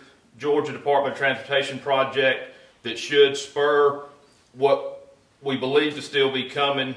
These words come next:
um, as the Love truck stop off exit two that's waiting for these other projects to get done before they start their development. So then coming on through that, the Housing Authority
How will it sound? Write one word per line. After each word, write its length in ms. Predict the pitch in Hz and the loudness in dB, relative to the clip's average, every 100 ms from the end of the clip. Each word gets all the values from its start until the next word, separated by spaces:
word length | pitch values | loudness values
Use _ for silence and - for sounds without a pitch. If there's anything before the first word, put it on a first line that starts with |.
| - - - - | -14 -20 -20 -8
um, 380 | 123 127 123 120 | -2 -2 -2 -4
as 180 | 120 | -6
the 80 | 120 | -6
Love 360 | 120 127 127 - | -4 -2 -2 -2
truck 260 | 139 135 | 0 0
stop 500 | - - 123 120 - | -4 -6 -2 -2 -4
off 300 | - 120 113 | -6 -6 -4
exit 480 | 117 113 113 107 - - _ _ _ | -6 -8 -8 -12 -14 -20 _ _ _
two 340 | - 131 127 117 | -2 0 0 -4
that's 180 | 117 | -8
waiting 400 | 120 135 135 135 | 0 4 4 2
for 140 | 131 127 | -2 -6
these 220 | 123 113 | -4 -2
other 320 | 127 127 - - - - | -2 -2 -6 -12 -18 -4
projects 520 | 131 123 113 120 - | -2 -2 -2 -4 -6
to 100 | 120 | -10
get 240 | 113 110 | -8 -6
done 240 | 117 117 107 | -6 -6 -6
before 220 | - 156 | -8 -6
they 140 | 113 | -6
start 340 | 107 127 113 - | -6 -6 -6 -4
their 140 | 120 | -6
development. 480 | 107 101 98 98 92 _ _ _ _ - | -6 -8 -10 -12 -20 _ _ _ _ -10
So 180 | - 110 | -6 -4
then 220 | 123 113 - - - | -4 -6 -14 -20 -10
coming 320 | 151 147 143 | -4 -2 0
on 200 | 139 135 | 0 0
through 260 | 139 135 127 | 0 0 2
that, 640 | 139 143 135 - - - | 2 2 2 0 -10 -12
the 340 | 117 123 117 - | -8 -8 -8 -14
Housing 400 | - 160 165 143 | -4 2 2 0
Authority 600 | 143 - 139 139 131 127 | -6 -4 0 0 0 -4